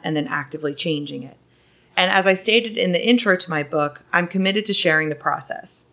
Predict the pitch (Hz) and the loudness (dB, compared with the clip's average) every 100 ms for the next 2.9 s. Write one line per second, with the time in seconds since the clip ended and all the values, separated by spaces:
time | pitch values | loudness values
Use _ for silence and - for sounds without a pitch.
0 | _ 175 165 165 151 151 - _ 202 220 | _ -8 0 2 2 -2 -12 _ 2 2
1 | 214 214 190 151 180 - - _ 165 151 | 4 4 4 0 -2 -2 -12 _ -8 -2
2 | 147 143 147 139 139 165 92 - | 0 0 0 0 4 4 2 -2